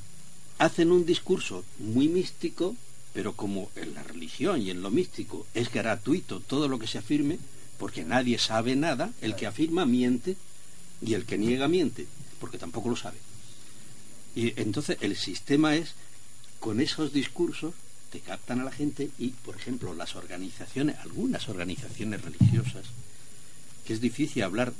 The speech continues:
diferenciar entre organizaciones religiosas y sectas, y algunas de ellas lo que hacen es supuestos objetivos religiosos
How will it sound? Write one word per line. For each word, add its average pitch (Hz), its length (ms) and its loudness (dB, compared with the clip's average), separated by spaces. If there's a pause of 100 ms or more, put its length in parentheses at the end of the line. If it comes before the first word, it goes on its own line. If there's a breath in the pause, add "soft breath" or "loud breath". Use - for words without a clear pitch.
(200)
diferenciar 98 680 0
entre 107 240 -2
organizaciones 95 640 -4
religiosas 135 480 -2 (200)
y 156 100 2
sectas, 143 420 -4 (1120 loud breath)
y 95 80 0
algunas 147 400 4
de 160 100 4
ellas 156 220 2
lo 120 220 0
que 101 160 -4
hacen 131 300 0
es 139 180 -2 (220)
supuestos - 600 -4
objetivos 139 500 -4
religiosos 139 580 -4